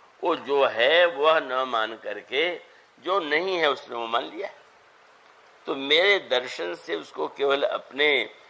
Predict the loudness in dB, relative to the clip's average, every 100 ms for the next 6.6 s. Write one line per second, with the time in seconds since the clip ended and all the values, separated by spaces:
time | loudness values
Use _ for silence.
0 | -20 -20 -4 0 0 0 -4 -4 -2 0
1 | 0 -4 -12 -12 -12 -14 -18 -14 -12 -10
2 | -12 -14 -20 -20 -20 _ _ _ -20 -20
3 | -20 -20 -20 -20 -2 2 4 4 4 -2
4 | -4 -4 -2 -2 -2 -4 -2 0 -2 -4
5 | -10 -16 _ _ _ _ 4 4 2 -8
6 | -2 2 2 2 -6 -10